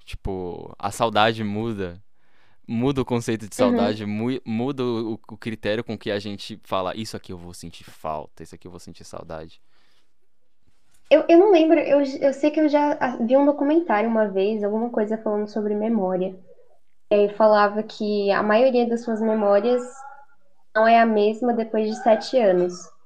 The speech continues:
Speaker 2: E as coisas que você lembra de sete anos atrás, provavelmente o seu cérebro já manipulou e misturou um monte de coisa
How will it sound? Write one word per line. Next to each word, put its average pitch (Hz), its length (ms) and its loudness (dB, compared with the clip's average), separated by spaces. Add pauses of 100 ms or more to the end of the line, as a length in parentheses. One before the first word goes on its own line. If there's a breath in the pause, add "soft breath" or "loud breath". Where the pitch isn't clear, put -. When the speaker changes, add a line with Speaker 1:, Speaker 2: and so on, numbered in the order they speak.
(840)
Speaker 2:
E 180 140 0
as 180 220 -4
coisas 196 340 -6
que 202 100 -12
você 196 280 -4
lembra 190 420 0
de 185 120 -6
sete 190 300 -2
anos 196 220 0
atrás, 190 480 2 (600 soft breath)
provavelmente 208 600 0
o - 40 -4
seu 220 160 -2
cérebro 208 320 2
já 214 120 4
manipulou 220 840 2
e 202 600 -2
misturou 208 440 4
um 202 60 0
monte 233 280 2
de 247 100 -4
coisa 220 600 0